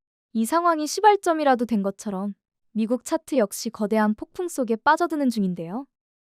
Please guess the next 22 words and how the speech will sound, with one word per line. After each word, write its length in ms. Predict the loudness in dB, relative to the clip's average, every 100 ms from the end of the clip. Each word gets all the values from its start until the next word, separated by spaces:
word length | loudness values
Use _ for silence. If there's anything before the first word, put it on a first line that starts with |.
| _
거대한 500 | -2 2 6 6 6
폭풍의 460 | 2 -4 -4 -2 0
한가운데에 640 | 0 4 6 6 4 4
있는 260 | 6 6 4
것은 340 | 0 -2 -4 -4
가장 340 | -6 -4 -4
큰 200 | -4 -6 -2
팬덤을 440 | 0 2 2 0
지녔다고 560 | 2 2 2 -2 -2 -2
알려진 420 | 0 -2 0 -4
테일러 340 | 0 0 2
스위프트였습니다. 1120 | 0 0 0 0 -4 -4 -2 -4 -6 -6 -12 -16 _ _ _ _
시월이 440 | -6 2 4 4
되자 360 | 2 -2 -6 -10 _ _ _ _ _
신곡을 500 | -10 -4 -2 2 2
발매한 480 | 4 4 6 4 2
테일러 400 | 0 0 0 0
스위프트는 760 | 0 -2 -4 -6 0 2 2
미국 240 | 0 0 4
내의 280 | 4 4 2
팬뿐만 540 | -4 -4 -2 2 2
아니라 400 | 4 2 0 -4